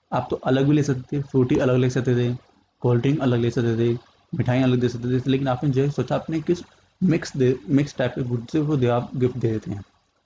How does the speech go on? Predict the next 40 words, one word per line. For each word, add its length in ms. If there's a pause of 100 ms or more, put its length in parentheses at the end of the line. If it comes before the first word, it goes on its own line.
(140)
ठीक 140
है। 60 (340)
तो 60
इसको 260
बोलते 180
हैं 60
mix 260
supply, 400 (200)
means 180
not 220
a 180
natural 460
bundle, 360 (440)
that 100
means 300 (120)
इसकी 240
अलग-अलग 400
supply 320
हो 260
सकती 280
थी 180
लेकिन 220
आप 200
नहीं 240
कर 120
रहे, 160 (680)
ठीक 120
है। 100 (640)
अब 120
इसमें 220
भी 80
main 280
जो 100
concern 280
होता 160
है 60
किसका, 240
tax 260
rate 100
का, 160